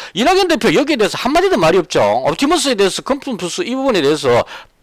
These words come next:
그 판-, 그 재판이 중단, 그 조사가 중단돼 버렸습니다. 그럼 단순하게 이낙연 대표 측근이 혼자서 개인 주머니 돈 챙기려고 개인적으로 돈 챙겨 먹다가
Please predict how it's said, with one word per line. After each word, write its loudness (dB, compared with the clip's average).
그 -12
판-, -2
그 0
재판이 0
중단, -2
그 2
조사가 0
중단돼 -2
버렸습니다. -2
그럼 0
단순하게 4
이낙연 2
대표 0
측근이 -2
혼자서 0
개인 0
주머니 0
돈 -4
챙기려고 0
개인적으로 2
돈 -2
챙겨 0
먹다가 2